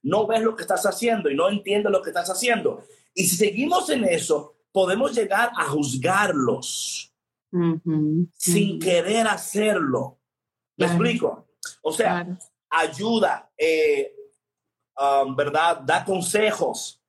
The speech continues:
Speaker 1: Pero ¿sabes lo que
Speaker 2: Claro.
Speaker 1: yo he aprendido, patrona? Yo he aprendido esto personalmente y que le sirva a alguien esto. Nunca des consejos que a ti nadie te pida.
Speaker 2: Claro.
Speaker 1: O
Speaker 2: No,
Speaker 1: sea
Speaker 2: y además, David, nosotros lo hemos, creo que lo hemos platicado aquí en,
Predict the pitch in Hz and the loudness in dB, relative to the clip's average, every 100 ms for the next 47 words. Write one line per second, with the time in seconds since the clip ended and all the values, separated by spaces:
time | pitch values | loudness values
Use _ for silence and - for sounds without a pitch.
0 | _ _ - 170 220 175 165 233 233 220 | _ _ -4 -2 0 2 2 0 0 0
1 | 220 202 220 196 170 180 208 214 208 226 | 0 2 0 2 2 0 0 0 2 -2
2 | 202 180 170 175 185 190 120 120 131 127 | -2 -2 0 2 2 0 -2 0 -2 -2
3 | 123 127 143 - 190 202 196 196 190 - | -6 -2 0 0 0 0 2 -2 -2 -8
4 | - _ _ _ _ _ _ 127 196 254 | -10 _ _ _ _ _ _ 0 2 0
5 | 254 226 - 185 196 - 147 135 170 196 | 0 -2 2 0 0 -2 -2 0 0 2
6 | 226 233 - - - 127 143 180 190 190 | 0 -4 -6 0 0 2 -2 0 0 0
7 | 151 160 196 113 - _ _ _ _ _ | -2 0 -2 -2 -8 _ _ _ _ _
8 | _ _ _ - 180 175 175 175 175 _ | _ _ _ -10 -2 0 0 -2 -8 _
9 | _ _ _ - - - 147 330 285 247 | _ _ _ -20 -20 -6 0 2 4 2
10 | 233 226 262 320 302 311 - 262 254 294 | 2 2 2 0 0 0 0 0 2 2
11 | 349 349 311 311 330 - - 294 330 311 | 2 2 2 2 0 -2 -2 0 2 2
12 | 226 - 262 233 202 220 254 247 247 247 | 0 0 0 0 0 2 2 2 2 2